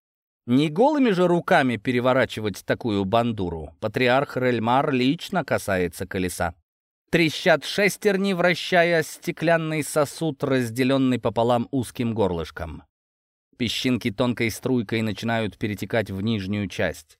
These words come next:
Читал я как-то о гениальных ремесленниках, что обитают на западе империи. Сдается мне, этот механизм их работы. Что будет, если я не смогу продержаться час, смысла спрашивать нет. Мастер меня просто утопит.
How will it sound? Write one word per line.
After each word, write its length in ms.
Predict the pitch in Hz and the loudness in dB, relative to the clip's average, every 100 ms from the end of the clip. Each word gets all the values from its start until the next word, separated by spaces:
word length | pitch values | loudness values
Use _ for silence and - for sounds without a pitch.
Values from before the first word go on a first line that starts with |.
| _ | _
Читал 420 | - 302 190 113 | -4 2 4 4
я 160 | 98 90 | 2 0
как-то 380 | 101 101 - 104 | 0 -2 -2 -2
о 140 | 110 | -2
гениальных 720 | 107 113 117 113 104 101 98 | 0 2 2 4 2 0 -4
ремесленниках, 880 | 104 101 170 - 107 95 90 92 87 | -4 0 -2 -2 -4 -2 -2 -4 -6
что 280 | - 107 104 | -6 -2 -2
обитают 600 | 113 98 101 120 107 98 | -2 -4 -2 0 0 0
на 140 | 101 101 | -2 -2
западе 480 | 101 92 101 92 101 | 0 0 -2 -6 -6
империи. 600 | 117 101 110 80 69 73 | -6 -4 -2 -4 -6 -12
Сдается 480 | 78 110 185 - 139 | -4 0 0 -2 -4
мне, 180 | 151 156 | -2 -2
этот 360 | 131 131 123 | -4 -6 -4
механизм 600 | 120 120 127 127 131 113 | -2 -2 0 0 0 -2
их 380 | - 139 - - | -4 -6 -6 -10
работы. 500 | 90 82 82 80 - _ _ _ _ _ - | -6 -6 -8 -12 -20 _ _ _ _ _ -12
Что 220 | - 311 | 2 2
будет, 280 | 311 277 220 | 4 0 2
если 280 | 233 220 214 | 2 2 2
я 100 | 202 | 2
не 120 | 196 | 0
смогу 360 | - 170 156 196 | 0 0 2 2
продержаться 720 | 170 156 151 135 160 - 143 | 2 2 0 2 2 2 -6
час, 440 | - 180 190 - - | 0 2 2 2 -12
смысла 460 | - 143 160 180 | -2 0 0 0
спрашивать 640 | 165 - 120 - 127 131 - | -2 0 0 0 -4 -6 -4
нет. 400 | 143 165 78 - | -2 -2 -4 -6
Мастер 480 | 95 107 104 - 127 | -2 -2 -2 -4 -2
меня 320 | 120 110 104 | 0 0 -2
просто 420 | - 101 - 113 | -2 -4 -4 -4
утопит. 600 | 143 220 101 85 - - | -4 -2 -4 -6 -14 -20